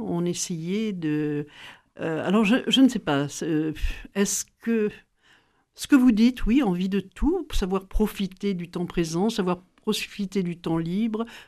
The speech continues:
pour sa famille, par exemple. Or, c'était, ça n'existait pas tellement, ça.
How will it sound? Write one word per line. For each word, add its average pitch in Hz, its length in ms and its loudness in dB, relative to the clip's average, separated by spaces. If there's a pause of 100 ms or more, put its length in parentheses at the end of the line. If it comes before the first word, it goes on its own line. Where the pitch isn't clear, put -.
pour 165 160 -6
sa - 140 -4
famille, 175 400 0
par 170 140 -6
exemple. 196 500 -4 (520)
Or, 277 260 0
c'était, 233 380 -2
ça 226 120 -2
n'existait 208 460 -2
pas 320 220 -10
tellement, 175 400 -6
ça. 156 320 -10